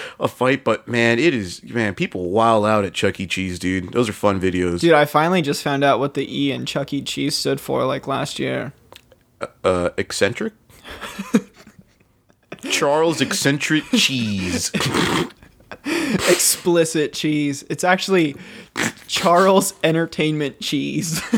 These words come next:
Speaker 2: <laughs>
Speaker 1: That's fucking terrible. What the hell?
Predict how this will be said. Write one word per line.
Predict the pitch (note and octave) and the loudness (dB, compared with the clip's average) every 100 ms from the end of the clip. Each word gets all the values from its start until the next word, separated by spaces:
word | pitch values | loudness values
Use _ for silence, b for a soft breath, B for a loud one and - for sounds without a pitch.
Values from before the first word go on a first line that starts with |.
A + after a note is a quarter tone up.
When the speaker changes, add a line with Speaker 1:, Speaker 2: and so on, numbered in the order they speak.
| - | 2
Speaker 2:
<laughs> | C4 - - | 0 0 0
Speaker 1:
That's | F3+ - - - - _ - | 0 0 -8 -12 -20 _ -10
fucking | - F3+ - F#2+ | 0 0 0 -4
terrible. | - D3 F#3+ F3+ B2+ G2 F#2+ | -6 -2 4 6 4 2 -4
What | F2+ G3+ G#3+ | 0 0 4
the | A#2+ F#2+ | 2 2
hell? | G#2 C#3 D#3+ F#3+ | 0 2 4 4